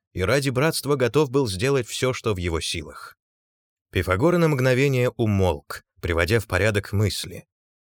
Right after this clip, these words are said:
В голову ему тут же пришло воспоминание о великих учителях, которых он потерял: Клеомениде, Дааруке, Оресте и Аристомахе.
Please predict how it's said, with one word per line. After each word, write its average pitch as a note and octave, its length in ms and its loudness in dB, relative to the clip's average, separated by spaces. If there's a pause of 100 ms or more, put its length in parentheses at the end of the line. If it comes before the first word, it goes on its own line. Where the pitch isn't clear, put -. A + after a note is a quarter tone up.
(140)
В D#2 160 -4
голову B2 440 4
ему B2+ 260 2
тут E3 180 2
же C#3 140 0
пришло C#3 380 0
воспоминание B2+ 720 0
о B2 100 -2
великих B2 440 -2
учителях, A2 500 -2
которых A2+ 460 -2
он G2 160 -2
потерял: F2 500 -6 (400)
Клеомениде, F#2+ 840 0 (340)
Дааруке, F2+ 800 -2 (380)
Оресте C3+ 680 -2 (320)
и A#2+ 180 0
Аристомахе. F2+ 880 -2